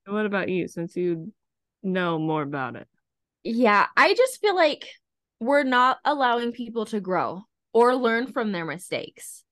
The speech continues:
Speaker 2: And I'm
Speaker 1: Yes.
Speaker 2: like, people are going to make mistakes, but we need to allow people to learn and grow. And instead of just, like, flat out canceling them,
Speaker 1: Mm-hmm.
Speaker 2: let's say, like,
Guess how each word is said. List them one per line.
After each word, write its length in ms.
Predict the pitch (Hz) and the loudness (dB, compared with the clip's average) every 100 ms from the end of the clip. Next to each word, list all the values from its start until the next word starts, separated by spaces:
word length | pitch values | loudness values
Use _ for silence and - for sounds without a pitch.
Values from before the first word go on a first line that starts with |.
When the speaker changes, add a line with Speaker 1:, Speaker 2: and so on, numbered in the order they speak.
| _ _ _ | _ _ _
Speaker 2:
And 100 | 185 240 | 2 4
I'm 80 | |
Speaker 1:
Yes. 40 | 247 | 4
Speaker 2:
like, 220 | 262 - | 0 0
people 240 | - 302 | 0 2
are 60 | 392 | 2
going 220 | 311 294 | 2 0
to 80 | 285 | 0
make 180 | 254 247 | -2 -2
mistakes, 640 | 269 269 196 185 - - - _ _ | -4 -2 0 -2 -6 -18 -20 _ _
but 140 | 247 240 | 4 4
we 140 | 269 | 4
need 280 | 233 240 233 | 2 0 -2
to 80 | 294 | -4
allow 380 | 262 220 185 185 | -2 2 2 0
people 520 | 208 202 185 185 190 | -4 -8 -4 -4 -6
to 120 | - | -6
learn 260 | 208 185 175 | -4 -2 -4
and 160 | 170 160 | -8 -4
grow. 320 | 160 147 113 | 0 0 -2
And 120 | - 202 | -2 -2
instead 340 | 214 220 240 | -2 -2 -2
of 120 | 262 | 0
just, 200 | 240 240 | -2 -2
like, 200 | 220 190 | -4 -4
flat 240 | - 185 185 | -4 0 2
out 200 | 165 - _ | 0 -2 _
canceling 760 | - 196 185 196 240 240 247 262 | -12 -6 -6 -6 -6 -6 -4 -2
them, 400 | 254 254 269 349 _ _ _ _ - | -2 -4 -6 -10 _ _ _ _ -4
Speaker 1:
Mm-hmm. 360 | 240 196 208 220 | -2 0 0 2
Speaker 2:
let's 400 | 427 208 - - | 4 2 0 -2
say, 240 | 233 220 | 0 2
like, 260 | 220 196 | 0 -2